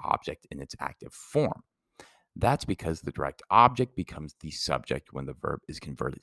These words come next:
into the passive voice. There has to be a subject in the sentence. Verbs that don't take direct objects are called intransitive, right? In meaning not, trans means across, itive or sitive means, um,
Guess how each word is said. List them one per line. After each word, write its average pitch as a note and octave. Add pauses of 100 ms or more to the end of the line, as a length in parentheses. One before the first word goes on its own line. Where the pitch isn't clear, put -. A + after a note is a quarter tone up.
into D2+
the C2+
passive -
voice. - (560)
There D2
has -
to -
be D#2+
a -
subject -
in C2+
the B1
sentence. - (760)
Verbs A#2+
that C3+
don't F#2
take F#2+
direct D#2
objects D2+
are D#2+
called D2
intransitive, D2
right? D#2+
In D#2+
meaning C#2+
not, G2
trans C#2+
means C#2+
across, - (300)
itive G#2
or D#2
sitive A#2+ (440)
means, E2
um, C#2